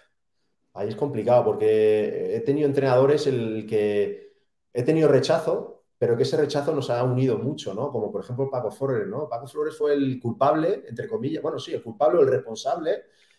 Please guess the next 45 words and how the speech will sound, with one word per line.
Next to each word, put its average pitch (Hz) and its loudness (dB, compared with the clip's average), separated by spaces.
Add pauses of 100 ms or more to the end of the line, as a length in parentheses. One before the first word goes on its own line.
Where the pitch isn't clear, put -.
de 120 -4
mi 113 -2
marcha 139 0
a 135 2
París, - -2 (340)
en 120 -2
la 110 4
que 113 0
yo 123 2
siempre 160 -2
le 156 6
agradecí 135 4
que 151 -2
me 120 0
forzara 120 -2
a 104 -2
salir 117 -6
de 143 -6
mi 131 -4
zona 135 -4
de 127 -2
confort, 104 -6
¿no? - -16 (600)
Porque 113 0
ahí 127 4
es 156 0
donde 160 4
realmente 147 4
uno 143 2
crece 151 2
y, 120 -4
y 113 -2
expande 156 2
su, - -8
su - -10
círculo 151 0
de, 120 2
de 110 0
conf-, 107 -10
o, 104 -8
o 101 -6
su - -16
círculo 143 -2
de 131 0
competencia 160 -2